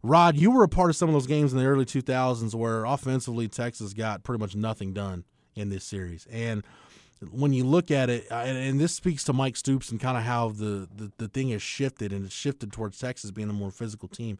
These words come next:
And I don't know where it went wrong for Oklahoma, but just look at the numbers. From two thousand to two thousand three, and you throw in the two thousand twelve game, that was Mike Stoops' first game back,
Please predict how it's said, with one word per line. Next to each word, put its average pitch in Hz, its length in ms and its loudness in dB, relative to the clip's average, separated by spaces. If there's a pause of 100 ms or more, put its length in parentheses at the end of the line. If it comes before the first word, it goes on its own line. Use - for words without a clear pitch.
(320)
And 110 80 -6
I 131 40 0
don't 170 140 4
know 170 100 6
where 156 200 8
it 147 80 4
went 143 200 2
wrong 135 240 2
for 123 180 -2
Oklahoma, 113 560 -2 (380)
but 113 260 -2 (180)
just 123 220 -4
look 147 140 0
at 127 80 -4
the 117 60 0
numbers. 107 500 -2
From 113 200 -6
two 175 220 0
thousand 151 440 4
to 107 60 -2
two 147 180 0
thousand 131 440 0
three, 117 380 -2 (340)
and 113 140 -2
you 113 60 -4
throw 151 260 6
in 135 40 4
the 120 60 0
two 147 200 0
thousand 127 380 2
twelve 123 360 -4
game, 104 180 -4
that 117 140 -2
was 131 120 0
Mike 123 240 -2
Stoops' 113 300 -6
first 120 300 -4
game 117 220 -4
back, 113 360 -4